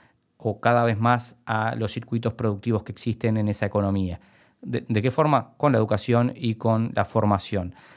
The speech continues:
No hay otra alternativa porque, de vuelta, el Q de, eh, la cantidad de, de, de personas, eh, no crece. Y obviamente ya sabemos que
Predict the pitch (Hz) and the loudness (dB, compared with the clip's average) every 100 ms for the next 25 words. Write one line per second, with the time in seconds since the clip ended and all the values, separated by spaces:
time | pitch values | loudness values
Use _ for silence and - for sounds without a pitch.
0 | _ 117 113 120 120 117 117 - 120 101 | _ 2 4 4 2 2 2 2 -2 -2
1 | 101 107 104 120 120 127 104 98 110 110 | 0 2 2 4 2 2 -2 0 0 0
2 | - 107 107 98 90 - - 104 98 - | -2 2 2 2 -2 -8 -6 -4 -2 2
3 | 131 123 - _ _ - 110 107 107 110 | 2 2 -6 _ _ -8 0 2 2 0
4 | - - 107 98 95 90 92 98 98 92 | -2 -8 -4 0 0 0 0 0 0 0
5 | 107 110 113 104 - _ - 98 - - | 2 4 4 2 -4 _ -8 -8 -8 -2
6 | 101 95 - 101 95 - 110 107 - - | 0 0 -2 -4 -4 0 2 2 0 -8
7 | _ _ - 101 95 92 92 _ - - | _ _ -6 -2 0 0 -2 _ -18 -4
8 | 107 104 104 101 92 - - 139 151 170 | 2 4 2 0 -2 -4 -4 2 4 4
9 | 139 156 160 143 127 117 127 156 156 151 | 4 2 2 0 2 4 4 4 2 2
10 | 139 139 147 | 2 2 0